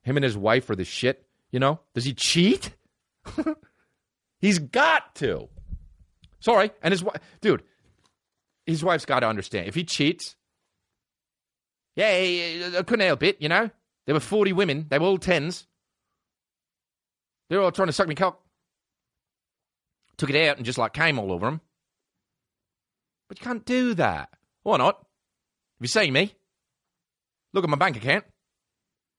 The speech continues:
Got a lot of talent. What's the problem? I mean, I guess, yeah, I know. Okay, like, I, I guess, I guess, um,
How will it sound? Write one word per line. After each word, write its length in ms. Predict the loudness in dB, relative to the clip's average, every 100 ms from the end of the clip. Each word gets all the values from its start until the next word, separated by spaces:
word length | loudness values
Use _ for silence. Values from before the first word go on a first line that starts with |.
| _ _ _ _ _ -4
Got 120 | 0
a 20 | 2
lot 120 | 2
of 80 | 2
talent. 300 | 2 0 -4 _ _ _ _ _ _ _ _ _ _
What's 140 | -4
the 40 | 0
problem? 260 | -2 -4 -16 _ _ _ _ _ _ _ _ _ _ _ -6
I 80 | 0
mean, 160 | 2
I 80 | 2
guess, 380 | 0 -4 -4 -2
yeah, 240 | 0 2
I 20 | 2
know. 220 | 2 2 0 -10 _ _ _ _ _ -4
Okay, 440 | -2 0 2 4 4
like, 200 | 4 2
I, 140 | -2 -2
I 60 | -4
guess, 160 | -4 -2
I 60 |
guess, 260 | -4 -4 -2
um, 440 | 0 0 -2 -6